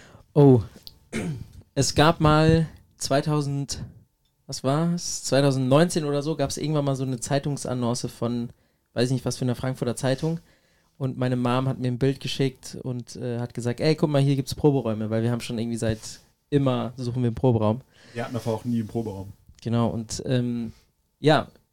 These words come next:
Speaker 1: dann gab's diese Annonce, wir haben uns, äh, daraufhin gemeldet bei dem Kontakt, der da angegeben wurde, und es haben sich irgendwie drei, vierhundert Leute da beworben. Und wir waren einer der Glücklichen, die diesen Raum hier ergattern konnten.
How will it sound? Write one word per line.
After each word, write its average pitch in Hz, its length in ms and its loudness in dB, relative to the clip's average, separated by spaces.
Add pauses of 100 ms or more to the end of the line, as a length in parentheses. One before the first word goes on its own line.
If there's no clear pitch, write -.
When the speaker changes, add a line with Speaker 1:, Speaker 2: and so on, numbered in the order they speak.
(240)
Speaker 1:
dann 139 140 -2
gab's 143 220 2
diese 147 180 2
Annonce, 156 420 4
wir 147 120 4
haben 147 100 0
uns, 139 260 -2
äh, 127 200 0
daraufhin 135 360 0
gemeldet 139 360 0
bei 135 80 0
dem 127 100 -4
Kontakt, 135 320 -6
der 127 80 0
da 117 80 0
angegeben 139 420 0
wurde, 139 380 4
und 113 180 -6
es - 140 -4
haben 123 100 -2
sich - 160 -8
irgendwie 120 380 -4
drei, 120 340 0
vierhundert 135 480 -2
Leute 131 280 4
da 123 100 2
beworben. 117 580 -2 (420)
Und 113 220 -4
wir 127 120 4
waren 123 120 2
einer 123 240 0
der 123 140 0
Glücklichen, 131 500 -2
die 123 140 -4
diesen 123 200 -2
Raum 123 280 2
hier 123 340 2
ergattern 127 400 -2
konnten. 139 380 -4